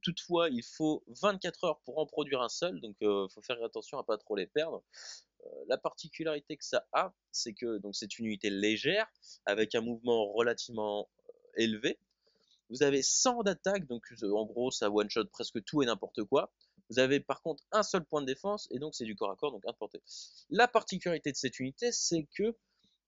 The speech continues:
si, euh, vous n'avez que des voyous sur la map, ils vont se faire one-shot, ça c'est obligatoire.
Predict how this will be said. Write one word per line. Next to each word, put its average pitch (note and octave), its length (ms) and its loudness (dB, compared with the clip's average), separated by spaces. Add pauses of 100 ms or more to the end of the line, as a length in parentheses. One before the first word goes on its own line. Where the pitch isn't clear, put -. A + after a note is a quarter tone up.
(320)
si, - 640 0 (200)
euh, D2 120 -4 (960)
vous F3+ 640 2 (100)
n'avez E3+ 400 2 (220)
que B3+ 240 2 (300)
des E3 100 4
voyous F#3 380 4
sur E3 240 0
la C#3 100 2
map, G3+ 260 2 (300)
ils D#3 100 -4
vont F#3+ 120 2
se - 80 -4
faire E3 160 4
one-shot, D#3+ 400 2 (520)
ça D3 240 2
c'est G#2+ 440 0
obligatoire. G#2+ 520 2